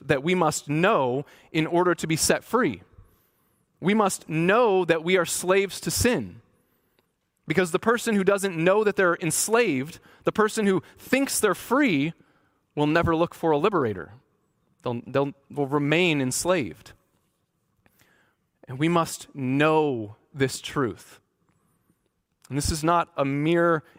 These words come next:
intellectual understanding. This is heart knowledge. This is feeling the truth that we've stacked up a debt of sin that we can't pay.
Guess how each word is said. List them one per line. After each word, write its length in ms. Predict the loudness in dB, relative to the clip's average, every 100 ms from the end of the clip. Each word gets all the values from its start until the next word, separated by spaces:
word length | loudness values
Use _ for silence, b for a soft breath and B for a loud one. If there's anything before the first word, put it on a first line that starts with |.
| -4
intellectual 680 | -4 0 0 0 -2 -2 0
understanding. 760 | 0 -2 -2 0 0 0 0
This 160 | 0 0
is 260 | 0 -2 -6 b b
heart 440 | -4 -2 -2 -6
knowledge. 520 | -2 0 0 -4 -8 -6
This 140 | -2
is 200 | -2 -4 B
feeling 680 | -18 -6 0 2 4 2 2
the 80 | 0
truth 440 | -2 0 0 0
that 120 | -4 -2
we've 200 | -2 -2
stacked 600 | -6 0 2 2 0 0
up 220 | 0 0
a 100 | -4
debt 360 | -4 0 0 2
of 160 | -2 -2
sin 540 | -2 0 2 0 -2 -6 B B B
that 200 | 0 0
we 180 | -2 -2
can't 360 | 0 0 0
pay. 380 | 0 0 0 -6